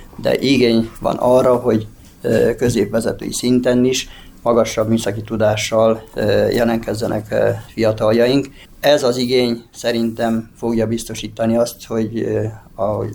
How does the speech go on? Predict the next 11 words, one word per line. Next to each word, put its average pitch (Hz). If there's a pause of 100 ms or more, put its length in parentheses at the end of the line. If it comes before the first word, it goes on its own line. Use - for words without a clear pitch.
rektor 113
úr 107
is 101
mondta, 113
megpróbáljuk, 110
hogy, 110
ö, 107 (240)
minél 113
több 117
fiatalt 107 (300)
a 113